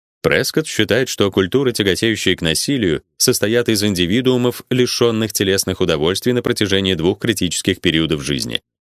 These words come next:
в детстве или в отрочестве. Там, где поощряются физические ласки,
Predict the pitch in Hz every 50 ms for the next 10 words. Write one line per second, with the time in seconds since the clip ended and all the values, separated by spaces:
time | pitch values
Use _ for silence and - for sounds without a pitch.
0 | _ - 73 71 73 71 76 80 - - - 78 78 - _ _ _ _ - 131
1 | 127 110 101 85 78 73 67 - - - - - - - - - 50 - - _
2 | _ _ _ _ _ _ _ - - 71 90 123 143 135 131 147 139 - 127 127
3 | - - 104 120 131 127 123 - 120 107 - 104 95 90 104 107 - 90 85 -
4 | - - 82 76 71 80 113 123 - - - 78 62 -